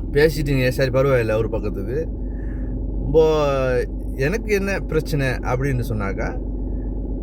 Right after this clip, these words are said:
நான் எங்கட பிரதேச, அஹ், கல்பெட்டு பிரதேச சபை உள்ளுக்க அந்த வாக்காளர்கள் வந்து, அஹ், சமூகம், எங்களுடைய முஸ்லீம் சமூகம் வந்து வாக்களிச்சது வந்து அமானிதமான ஒரு வாக்கு அது.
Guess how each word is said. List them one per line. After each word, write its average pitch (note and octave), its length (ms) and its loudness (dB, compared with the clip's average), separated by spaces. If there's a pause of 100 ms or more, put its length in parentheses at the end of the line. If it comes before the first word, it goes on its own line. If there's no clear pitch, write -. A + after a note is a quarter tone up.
(120)
நான் C#3 200 0
எங்கட G#3 680 0 (1300)
பிரதேச, D3+ 500 2 (160)
அஹ், B2+ 320 -2
கல்பெட்டு C#3+ 400 -4
பிரதேச C#3 180 0
சபை B2 280 0
உள்ளுக்க A#2 440 -2 (440)
அந்த D3 240 0
வாக்காளர்கள் D#3 760 2
வந்து, C3+ 580 -4 (540)
அஹ், A#2 640 -2 (1400)
சமூகம், C#3+ 680 0
எங்களுடைய D3+ 500 4
முஸ்லீம் C3+ 380 -2
சமூகம் D3+ 480 -2
வந்து C#3 340 -2
வாக்களிச்சது C#3 640 0
வந்து B2+ 280 0
அமானிதமான C3 800 0
ஒரு D#3 100 2
வாக்கு G2 320 0
அது. E2 140 -2